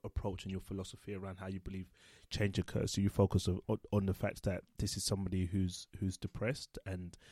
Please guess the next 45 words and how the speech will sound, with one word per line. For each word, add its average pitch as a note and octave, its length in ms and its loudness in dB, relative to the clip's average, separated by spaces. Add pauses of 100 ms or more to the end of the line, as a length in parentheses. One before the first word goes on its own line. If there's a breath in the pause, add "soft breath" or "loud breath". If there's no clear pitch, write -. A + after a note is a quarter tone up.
(180 loud breath)
there F#2+ 140 6
are F#2+ 80 8
a - 20 6
number F#2+ 340 4
of F2+ 80 0
factors - 440 -4
that F#2+ 300 -2 (180)
are F2+ 240 0 (100)
influencing F#2 560 -2
and F#2 140 -2
impacting F#2+ 440 -2
on F2+ 140 -2
their F2+ 220 0 (240)
depression. - 600 -4 (420 loud breath)
So F#2+ 360 6
for - 140 0
me, F#2+ 460 2
holding F#2+ 360 4
the F#2+ 80 2
line F#2 320 2
of F2+ 220 -2
you F#2 120 0
have F2+ 160 -4
to - 80 -14
turn F#2 220 -2
up F2 80 -6 (120)
to F#2 100 -4
these F#2 220 -2
appointments, - 520 -4
am F2+ 160 -4
I F2+ 160 -2 (100)
adding F#2 280 -4
to - 120 -10
that? F#2+ 300 -4 (180)
And - 340 -6 (440)
as F#2+ 160 -2
a G2 40 0
result, F#2+ 340 2
do F#2 120 0
I F2 80 0
believe F2+ 320 0
that - 160 -4
they're F#2 100 -2
going F2+ 260 -2
to F2+ 220 -4